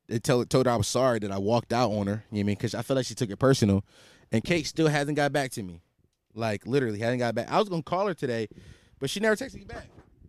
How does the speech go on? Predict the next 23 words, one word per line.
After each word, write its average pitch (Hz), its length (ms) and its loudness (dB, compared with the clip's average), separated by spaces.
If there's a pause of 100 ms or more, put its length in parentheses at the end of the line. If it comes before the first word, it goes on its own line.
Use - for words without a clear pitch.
(960)
She - 120 -2
never, 233 280 6
she 202 100 -8
never 226 180 -2
texted 208 100 -6
me 220 60 -6
back. 214 220 2
I 147 60 0
was 147 80 0
like, 139 100 2
"I 196 80 6
ain't 196 140 2
about 87 160 -8
to - 60 -16
call 165 200 6
you 117 120 2
now. 101 160 2
I 139 80 2
ain't 101 100 -4
dickying. 92 420 0 (680)
I'm 135 260 2
not, 139 220 2
I'm, 143 260 0